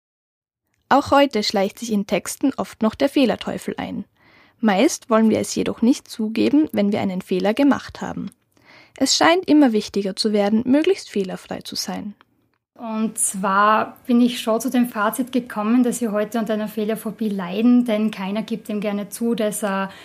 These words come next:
Speaker 2: Fehler macht oder auch Fehler hat. Ähm, keiner gibt auch gerne zu, dass er Defizite im Sprechen, im Hören, im Lesen, im Schreiben hat, wie auch immer.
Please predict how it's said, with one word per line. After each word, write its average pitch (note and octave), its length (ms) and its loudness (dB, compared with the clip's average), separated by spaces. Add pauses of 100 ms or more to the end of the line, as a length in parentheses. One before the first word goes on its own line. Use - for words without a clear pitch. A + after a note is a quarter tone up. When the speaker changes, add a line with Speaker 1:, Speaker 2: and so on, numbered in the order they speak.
(260)
Speaker 2:
Fehler A#3 380 2
macht A#3 420 2
oder G3 300 -2
auch F#3 80 -8
Fehler G3 420 -6
hat. G#3 360 -2 (560)
Ähm, G#3 600 2
keiner G#3+ 560 0 (100)
gibt - 240 0
auch A3+ 100 0
gerne G#3+ 260 0
zu, A3 180 -2
dass G#3+ 180 0
er A3 60 -4
Defizite G#3+ 720 -2
im G#3+ 180 -2
Sprechen, A3 560 0
im G#3+ 200 0
Hören, G#3+ 360 4
im G#3 120 0
Lesen, G#3 320 -2
im G3+ 120 -2
Schreiben G3 420 -2
hat, G#3+ 240 -2
wie G3 120 -2
auch G3+ 100 -6
immer. A#3 340 2